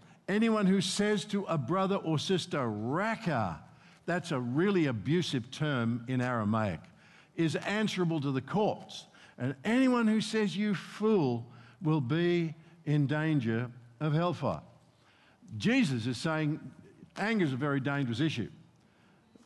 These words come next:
Um, research will tell you exactly the same thing. Took this out of the Age newspaper.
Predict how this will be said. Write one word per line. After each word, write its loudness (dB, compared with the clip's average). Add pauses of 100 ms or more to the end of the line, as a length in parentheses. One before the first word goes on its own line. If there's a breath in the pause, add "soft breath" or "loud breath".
Um, -2
research 0
will -2
tell 0
you 4
exactly -2
the 0
same 0
thing. -2 (480)
Took -2
this -2
out 0
of -4
the 2
Age 0
newspaper. 0